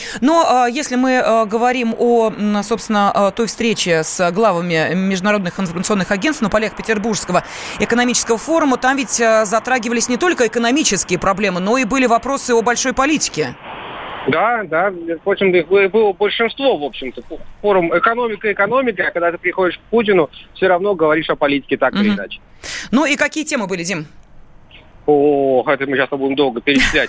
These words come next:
Speaker 1: <laughs>
Speaker 2: Например, ну, знаешь, когда вот приходит, первый вопрос задает кто? А, например, а, поскольку женщина, то это один из редакторов Блумберга. Про что спрашивает, а, редактор американского,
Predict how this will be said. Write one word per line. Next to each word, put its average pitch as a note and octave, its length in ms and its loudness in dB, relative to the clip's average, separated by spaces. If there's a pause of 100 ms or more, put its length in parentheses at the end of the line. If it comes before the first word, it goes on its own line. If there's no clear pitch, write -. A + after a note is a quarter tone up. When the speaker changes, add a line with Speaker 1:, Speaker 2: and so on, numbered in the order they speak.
(140)
Speaker 1:
<laughs> - 120 0
Speaker 2:
Например, F#3 480 0
ну, A3 240 0
знаешь, A#3 200 -2
когда G3+ 220 2
вот E3 140 -2
приходит, - 500 0
первый G#3 180 0
вопрос F3 320 -2
задает E3+ 240 -2
кто? D#3 260 0 (220)
А, C#3 400 -2 (160)
например, C3+ 440 2
а, C#3+ 840 2 (100)
поскольку F3+ 360 -2
женщина, G#3+ 640 0 (160)
то E3+ 80 0
это E3 120 2
один G3+ 220 0
из F3 60 -2
редакторов E3+ 560 0
Блумберга. C3+ 560 -2
Про F3 180 -6
что C4 180 2
спрашивает, E3+ 520 0 (360)
а, D3 220 4
редактор E3+ 560 0
американского, F#3 960 2